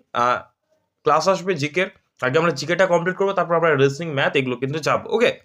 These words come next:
তো, আহ, তোমাদের প্রতিটা, আহ, সিরিজে আমরা তিরিশটা করে প্রশ্ন রাখবো, ঠিক আছে? আমরা ফার্স্ট সিরিজে আমরা তিরিশটা প্রশ্ন কমপ্লিট করেছিলাম, তো এরপর থেকে কিন্তু আমরা শুরু করবো। অবশ্যই চ্যানেলটাকে সাবস্ক্রাইব করে নাও। আর যারা এই নোটসটা কিনতে চাও, যে, আহ, আমাদের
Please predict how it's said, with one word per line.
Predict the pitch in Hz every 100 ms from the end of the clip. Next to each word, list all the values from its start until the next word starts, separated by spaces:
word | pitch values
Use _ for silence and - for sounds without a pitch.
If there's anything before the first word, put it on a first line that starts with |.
| _ _ _ _ _ _ _ - _ _ _ _ -
তো, | 220 226
আহ, | 170 151 151
তোমাদের | 180 185 202
প্রতিটা, | - 175 170 190 202 202
আহ, | 175 131 131
সিরিজে | 131 175 190 196
আমরা | 190
তিরিশটা | 180 160 - 185
করে | 185
প্রশ্ন | 175 165 190
রাখবো, | 180 170 202
ঠিক | 196 196
আছে? | 170
আমরা | 151 170 165
ফার্স্ট | 170 165 -
সিরিজে | 175 180 180
আমরা | 170
তিরিশটা | 165 156 156 170
প্রশ্ন | 170 180
কমপ্লিট | 170 165 165
করেছিলাম, | 160 160 175 175 _ -
তো | 147 147 _ - -
এরপর | 151 143 147
থেকে | 156 143
কিন্তু | 139
আমরা | 180 -
শুরু | 139 120
করবো। | 107 127
অবশ্যই | 156 185 196
চ্যানেলটাকে | 185 170 170
সাবস্ক্রাইব | - 170 - 190 185
করে | 185 175
নাও। | 208 - _ _ -
আর | 139
যারা | 165 180
এই | 180 180
নোটসটা | 185 185 202
কিনতে | 190 202 196 180
চাও, | 131 131 -
যে, | 147 160 147
আহ, | 135 131 -
আমাদের | 143 160